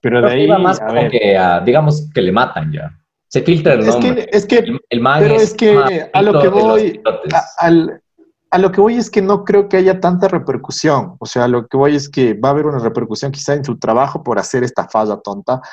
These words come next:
Speaker 1: pero al final el tipo se tentó. Ten en cuenta que es, es humano, al fin y al cabo, puede o no ser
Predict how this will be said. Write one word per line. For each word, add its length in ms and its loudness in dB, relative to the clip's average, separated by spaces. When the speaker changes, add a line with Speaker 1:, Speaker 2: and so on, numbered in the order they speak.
Speaker 1:
pero 160 2
al 80 -2
final 480 -2
el 160 -2
tipo 260 -2
se 160 -2
tentó. 640 -2
Ten 140 -8
en 180 -10
cuenta 280 -4
que 120 -6
es, 100 -2
es 200 -2
humano, 540 -4
al 80 -6
fin 140 -10
y 20 -6
al 100 -8
cabo, 480 -2
puede 240 2
o 80 -2
no 160 -4
ser 240 -4